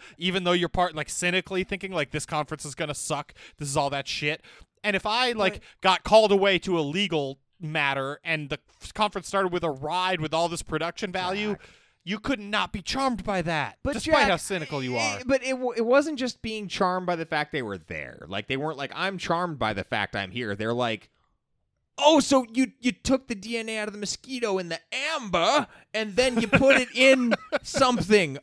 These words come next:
Speaker 2: Oh, I get it now." Like, it, they, they would have known what was coming
Speaker 1: Yeah, fair enough.
Speaker 2: earlier.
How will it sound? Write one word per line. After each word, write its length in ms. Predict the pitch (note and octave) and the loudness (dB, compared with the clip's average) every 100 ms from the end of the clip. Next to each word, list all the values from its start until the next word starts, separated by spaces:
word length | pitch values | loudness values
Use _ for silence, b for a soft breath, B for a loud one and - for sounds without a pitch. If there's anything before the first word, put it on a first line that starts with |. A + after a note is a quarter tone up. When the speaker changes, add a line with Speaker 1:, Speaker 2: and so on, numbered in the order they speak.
| - | 0
Speaker 2:
Oh, 240 | C4+ B3+ | 2 2
I 120 | A3 | 2
get 240 | A#3 G#3+ A#3+ | 0 0 0
it 140 | G#3+ | 0
now." 260 | F#3+ D#3+ C3+ | -2 0 0
Like, 260 | C3 C3 C3+ | -2 -6 -8
it, 160 | C#3+ - D3 | -14 -16 -8
they, 160 | D3+ | -8
they 200 | C3+ D#3 | -4 -2
would 200 | D3+ F3 | 0 0
have 180 | F3 C3 | 0 -2
known 500 | C#3+ C#3+ C#3+ B2 A#2 | 0 2 2 0 -2
what 180 | A#2 G2 | -4 -4
was 140 | G2+ | -8
coming 480 | - - B2+ G2 E2+ | -12 -10 -10 -8 -10
Speaker 1:
Yeah, 280 | A2 A#2+ A2+ A2+ - | -10 -10 -12 -14 -8
fair 180 | F3+ D#3+ | -4 -4
enough. 200 | C3+ F#2 | -4 -8
Speaker 2:
earlier. 200 | - | -12